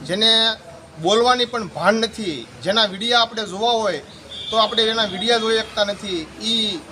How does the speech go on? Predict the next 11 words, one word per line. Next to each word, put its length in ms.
સરખેજ 320
આશ્રમની 460
અંદર 300
અને 260
સનાતન 520
ધર્મની 420
વિશે 380
આપણને 360
શીખવાડવા 520
આવે 220
છે. 260